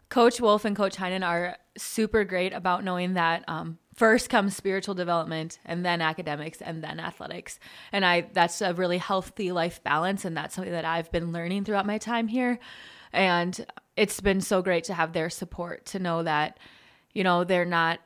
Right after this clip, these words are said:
upset that I'm missing practice every day right now because I'm student teaching, or they understand if I'm super tired one week because it was an exhausting long week at school, whether I was student teaching or even before that.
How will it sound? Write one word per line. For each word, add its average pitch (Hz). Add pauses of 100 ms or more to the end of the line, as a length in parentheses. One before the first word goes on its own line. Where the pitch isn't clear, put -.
(420)
upset 185
that 180
I'm 170
missing 175
practice 170
every 165
day 147
right 147
now -
because 170
I'm 160
student 160
teaching, 175 (340)
or 170 (260)
they 180
understand 175
if 165
I'm 165
super 180
tired 165
one 156
week 151
because -
it -
was 165
an 160
exhausting 160
long 165
week 165
at 170
school, 156
whether 151
I 151
was 151
student 160
teaching 151
or 147
even 170
before -
that. 147